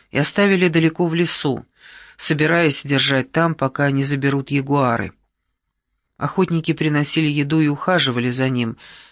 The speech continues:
боясь причинить вред тому, кто принадлежал Бан-Али. Но Набе становилось все хуже. Потом, с новой луной, заболел один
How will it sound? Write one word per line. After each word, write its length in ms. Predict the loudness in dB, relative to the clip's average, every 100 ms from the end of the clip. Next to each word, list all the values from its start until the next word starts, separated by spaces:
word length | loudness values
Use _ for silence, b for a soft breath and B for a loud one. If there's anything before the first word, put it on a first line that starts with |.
| B
боясь 460 | -2 0 2 0 0
причинить 580 | -2 -2 0 0 -2 -2
вред 340 | -2 -2 -2
тому, 460 | -2 0 0 -2 -6 b b b
кто 260 | -4 -4
принадлежал 840 | -2 -2 -2 -2 -2 -2 0 0 -2
Бан-Али. 800 | -2 -2 -2 -2 -2 -2 -6 -10 _ _ _ _ _ _ _
Но 200 | -4 -2
Набе 600 | 0 0 2 0 -2 -4 -8 _
становилось 800 | -10 -6 -4 -4 -2 -4 -2 -4
все 220 | -2 -4
хуже. 520 | -4 -6 -4 -6 -8 -16 b b b b b b b
Потом, 440 | -4 -2 0 0
с 120 | 0 0
новой 300 | 0 0 0
луной, 640 | 0 0 0 0 -4 -12 b b b b
заболел 500 | -2 0 2 2 4
один 400 | 4 4 2 0